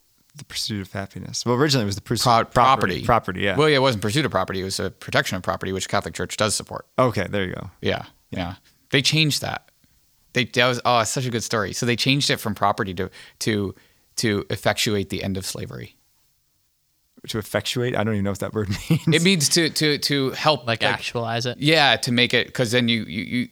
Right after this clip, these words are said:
Speaker 2: 'cause then the prop-, 'cause slaves were property.
Speaker 1: Oh, sure,
Speaker 2: And they
Speaker 1: sure.
Speaker 2: didn't want that.
Speaker 1: Okay.
Speaker 2: Yeah, it's all these little things
Speaker 1: That's
Speaker 2: that
Speaker 1: interesting.
Speaker 2: get lost in history.
Speaker 1: Yeah.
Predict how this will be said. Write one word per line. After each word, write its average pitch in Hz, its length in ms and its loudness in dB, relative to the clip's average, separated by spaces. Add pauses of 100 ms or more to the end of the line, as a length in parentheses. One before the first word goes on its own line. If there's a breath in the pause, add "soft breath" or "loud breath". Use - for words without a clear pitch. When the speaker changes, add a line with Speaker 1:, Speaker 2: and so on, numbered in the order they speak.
(140)
Speaker 2:
'cause 120 140 -2
then 127 160 2
the 113 60 0
prop-, - 340 0
'cause 117 160 -2
slaves 127 260 0
were 107 80 -8
property. 110 540 0 (100)
Speaker 1:
Oh, 127 140 2
sure, 135 300 0
Speaker 2:
And 113 240 -2
they 123 60 2
Speaker 1:
sure. - 20 0
Speaker 2:
didn't 131 160 2
want 123 260 0
that. - 240 -6 (380)
Speaker 1:
Okay. 95 400 -4 (240)
Speaker 2:
Yeah, 123 280 4
it's 107 120 -2
all 139 100 2
these 170 160 0
little 151 140 -2
things 120 320 -2
Speaker 1:
That's 185 140 -2
Speaker 2:
that 247 40 -4
Speaker 1:
interesting. 127 280 2
Speaker 2:
get 98 40 -2
lost 107 420 2
in 104 100 0
history. 107 540 -6
Speaker 1:
Yeah. 120 220 -2